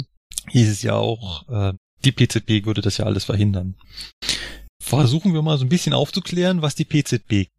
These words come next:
kann und was sie nicht kann und so ein bisschen, wie sich das anfühlt, damit zu fahren. Mal gucken, ob wir dazu überbringen können.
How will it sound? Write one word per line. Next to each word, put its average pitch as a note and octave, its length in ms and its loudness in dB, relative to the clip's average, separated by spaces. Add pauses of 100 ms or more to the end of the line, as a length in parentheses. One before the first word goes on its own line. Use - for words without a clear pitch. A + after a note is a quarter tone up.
(120)
kann G#3+ 500 2
und D#3+ 320 -4
was B2+ 160 0
sie A2+ 80 0
nicht A2+ 300 2
kann G#3 460 0 (120)
und A#2 160 -4
so - 80 -4
ein A2 60 0
bisschen, F#3 580 0 (140)
wie C3+ 100 2
sich C#3 140 0
das - 160 -2
anfühlt, D3 500 0
damit A#2+ 220 0
zu B2+ 100 -6
fahren. G#2 260 0
Mal F#2+ 100 -2
gucken, G3+ 220 0
ob D3+ 60 -4
wir C#3+ 80 0
dazu C#3 160 -2
überbringen G2+ 420 0
können. F#2 240 -6